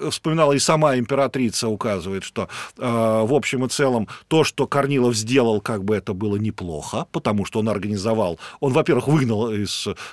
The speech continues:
царского села, э, организовывающий, м, комитет, который организовывал охрану царской семьи, и поставил более-менее приличную, э, охрану, которая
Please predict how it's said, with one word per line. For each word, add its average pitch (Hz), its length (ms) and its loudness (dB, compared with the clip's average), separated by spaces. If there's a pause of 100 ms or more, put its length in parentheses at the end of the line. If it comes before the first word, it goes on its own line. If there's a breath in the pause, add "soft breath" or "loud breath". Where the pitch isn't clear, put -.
царского 107 420 -2
села, 113 400 0 (240 loud breath)
э, 92 720 -4
организовывающий, 117 920 0
м, 120 420 -8
комитет, 131 440 -2
который 104 240 -6
организовывал 98 500 -2
охрану 76 340 -8
царской 87 320 -8
семьи, 240 260 -6 (220 loud breath)
и 131 80 -4
поставил 233 460 2 (160 loud breath)
более-менее 147 580 4
приличную, 107 680 -2
э, 95 360 -6
охрану, 65 440 -8 (460 loud breath)
которая 143 360 2